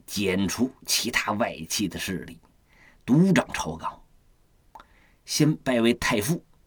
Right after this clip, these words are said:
号安汉公；再拜载衡为上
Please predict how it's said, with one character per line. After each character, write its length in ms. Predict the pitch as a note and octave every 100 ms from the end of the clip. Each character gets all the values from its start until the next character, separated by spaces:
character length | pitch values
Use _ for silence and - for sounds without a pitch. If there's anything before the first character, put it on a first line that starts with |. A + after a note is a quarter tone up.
| _ _ _
号 280 | - G2+ - -
安 360 | C#3+ B2+ B2 A#2+
汉 260 | A2+ F2+
公； 280 | D#2+ A#2+ C3 _ _ _ _ _ - - - _ -
再 220 | - B2+
拜 260 | A#2+ A#2+ G#2 E2 D#2
载 240 | G2+ E2
衡 340 | D#2+ F#2+ F3+ B3 _ _ _ _ _ -
为 240 | G2 A#2+
上 340 | - - -